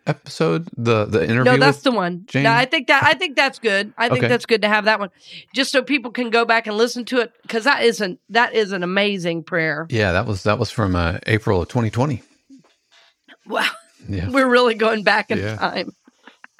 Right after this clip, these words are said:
Speaker 2: Yeah, great spiritual prescription. The other one I use, I'll just mention it, um, 'cause it's, it's a prayer and it's also an affirmation, but I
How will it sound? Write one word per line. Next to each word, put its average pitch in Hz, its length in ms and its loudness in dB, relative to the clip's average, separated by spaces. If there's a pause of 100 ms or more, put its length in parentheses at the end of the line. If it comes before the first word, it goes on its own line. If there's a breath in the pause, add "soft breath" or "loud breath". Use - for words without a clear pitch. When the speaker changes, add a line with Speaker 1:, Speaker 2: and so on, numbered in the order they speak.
(1300 loud breath)
Speaker 2:
Yeah, 226 260 2
great 262 320 2
spiritual 294 540 0
prescription. 247 800 -4 (1040 loud breath)
The 233 160 2
other 285 200 2
one 285 180 4
I 226 120 4
use, 202 360 0
I'll 196 120 0
just 202 220 -4
mention 220 400 2
it, 175 220 0 (200)
um, 170 500 0 (400)
'cause 208 240 -8 (120)
it's, - 360 -4 (160)
it's 214 320 -2
a 185 100 -2
prayer 254 380 4
and 214 160 2
it's 196 140 -2
also 220 260 2
an 190 140 0
affirmation, 196 720 2
but 175 140 2
I 185 200 0